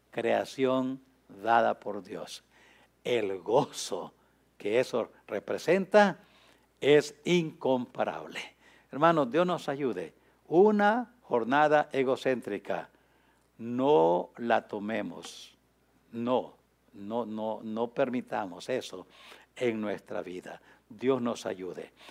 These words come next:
Nos ponemos de pie, hermanos, y así vamos a orar.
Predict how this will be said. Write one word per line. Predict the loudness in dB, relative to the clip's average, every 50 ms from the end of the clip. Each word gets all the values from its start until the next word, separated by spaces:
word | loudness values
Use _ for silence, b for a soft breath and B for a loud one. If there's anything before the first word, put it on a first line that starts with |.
| B B B
Nos | -2 -2 -2
ponemos | 0 -2 -2 0 0 0 0 0 2
de | 2 2 2
pie, | 2 0 0 0
hermanos, | 2 0 0 -4 -4 -4 -6 -6 -4 -2
y | 0 0
así | 0 0 0 0 0 0 0 0 -4 B B B B B
vamos | B 2 2 2 2 0 -2 0
a | 2
orar. | 4 6 8 8 8 8 6 4